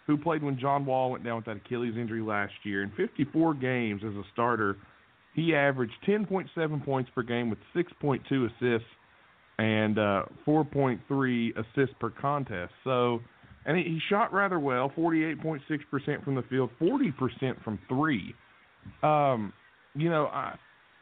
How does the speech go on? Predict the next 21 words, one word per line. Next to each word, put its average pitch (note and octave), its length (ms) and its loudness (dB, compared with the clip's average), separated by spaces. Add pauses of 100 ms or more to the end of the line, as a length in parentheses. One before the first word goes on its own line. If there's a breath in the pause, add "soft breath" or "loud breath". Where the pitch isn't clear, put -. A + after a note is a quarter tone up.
(460)
the D3+ 60 4
point A#3 260 0
guard F#3+ 200 2
position's C#3 520 -2
maybe G3 300 2
a B2 80 0
little B2+ 260 2
up B2+ 120 -4
for A#2 80 -6
grabs A#2 340 -2
right B2 160 -2
now. B2 160 0
Coby D3 300 0
White, C3 380 0
the A#2 60 -6
guard A2+ 300 2
of G#2+ 80 -6
the G2+ 140 -6
future, D3+ 400 -2
but G#2+ 260 0 (460)
between C#3+ 760 2